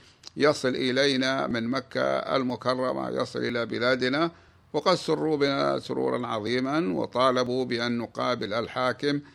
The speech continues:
والذي منحهم الأرض، حاكم الإقليم، وأن نقابل رئيس البلدية ونائب رئيس البلدية وكبار المسؤولين.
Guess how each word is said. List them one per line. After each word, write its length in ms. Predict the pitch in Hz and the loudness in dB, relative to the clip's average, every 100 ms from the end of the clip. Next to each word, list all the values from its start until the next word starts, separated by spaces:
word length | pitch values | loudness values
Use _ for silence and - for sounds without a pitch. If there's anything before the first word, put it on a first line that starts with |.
| - _ _ | -20 _ _
والذي 580 | 120 123 120 113 120 120 | -2 2 2 2 0 2
منحهم 600 | 127 131 113 117 117 117 | 2 0 -2 -2 -2 -2
الأرض، 520 | 104 123 143 151 - - | 0 0 0 -4 -10 -10
حاكم 440 | - 120 117 117 | -2 -2 0 -4
الإقليم، 720 | 117 117 - 110 117 156 - | -2 -4 -6 -4 -2 -2 -4
وأن 260 | 104 117 123 | -4 -2 -2
نقابل 440 | 120 - 135 127 | -4 0 0 2
رئيس 440 | 120 117 135 123 120 | 0 -2 -2 -4 -4
البلدية 760 | 117 120 113 110 110 120 143 | -2 -2 -2 -4 -4 -2 -2
ونائب 520 | 143 113 131 139 123 | 0 2 2 2 0
رئيس 360 | 120 123 131 127 | -2 -2 -4 -4
البلدية 800 | 127 117 117 117 117 123 131 131 | -4 -2 -2 -4 -4 -2 0 0
وكبار 560 | 123 131 131 131 139 | -2 -2 0 2 2
المسؤولين. 720 | 123 123 117 110 110 117 147 | 2 -2 -4 -4 -2 0 0